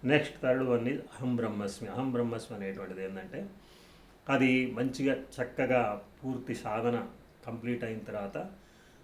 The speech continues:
ఆ యొక్క ఆ ఆనందంలో, ఆ ఆనందంలో నేనే అది అని ఒక తాండవం,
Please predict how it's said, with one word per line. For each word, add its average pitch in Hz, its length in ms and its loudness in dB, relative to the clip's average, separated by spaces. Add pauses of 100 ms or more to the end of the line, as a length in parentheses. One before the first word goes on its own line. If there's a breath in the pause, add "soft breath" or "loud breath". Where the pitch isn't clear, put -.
(140)
ఆ 117 120 6
యొక్క 117 480 4 (280)
ఆ - 0 -
ఆనందంలో, 113 920 2
ఆ 98 280 0
ఆనందంలో 117 680 0 (760 soft breath)
నేనే 131 440 6
అది 120 320 2
అని 143 140 4
ఒక 113 260 -2
తాండవం, 113 500 2